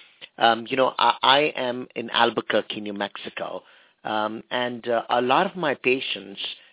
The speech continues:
um, actually report household air pollution from wood, bu-, wood stove use. And, um,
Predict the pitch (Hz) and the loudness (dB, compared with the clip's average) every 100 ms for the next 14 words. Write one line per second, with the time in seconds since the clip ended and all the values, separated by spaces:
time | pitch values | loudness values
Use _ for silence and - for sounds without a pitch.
0 | _ 113 110 110 107 107 - - _ _ | _ -6 -2 -2 -6 -10 -16 -18 _ _
1 | 123 123 - 135 113 107 151 156 - 110 | -6 -4 -4 -2 -4 -4 -4 -4 -4 -4
2 | - 107 107 104 - 110 107 - 104 104 | -4 -8 -6 -8 -8 -8 -8 -10 -12 -16
3 | _ _ - 110 104 113 117 - 104 - | _ _ -4 -4 -2 -2 -2 -4 -8 -6
4 | 110 123 127 - - 104 101 101 101 95 | -2 -2 -2 -8 -4 -4 -4 -10 -12 -12
5 | - - _ _ - _ _ - 127 127 | -14 -20 _ _ -20 _ _ 6 8 8
6 | 113 123 117 113 113 | 2 4 6 4 0